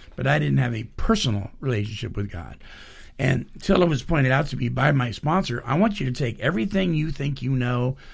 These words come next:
and I want you to put it in this box and put it on pause." I said, "Yeah, but everything?" He goes, "Everything." "Well, what about my belief in God?"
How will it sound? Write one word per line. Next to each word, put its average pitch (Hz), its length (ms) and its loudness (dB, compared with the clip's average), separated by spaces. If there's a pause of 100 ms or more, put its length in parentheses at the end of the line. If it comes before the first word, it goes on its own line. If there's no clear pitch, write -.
(160)
and 110 120 -4
I 117 60 0
want 117 240 -2
you 98 60 -4
to 98 80 -6
put 220 220 4
it 233 120 0
in 294 60 -2
this 214 160 2
box - 640 -2 (1120)
and 107 180 -4
put 135 160 0
it 135 100 2
on 127 160 2
pause." - 480 -4 (1500)
I 139 60 4
said, 143 200 -2
"Yeah, 240 260 4
but - 260 -6
everything?" 240 460 0
He 113 60 -8
goes, 123 140 -2
"Everything." 143 360 0
"Well, 135 100 -2
what 202 160 4
about 190 240 2
my 156 140 2
belief 135 380 -2
in 135 80 -4
God?" - 180 -6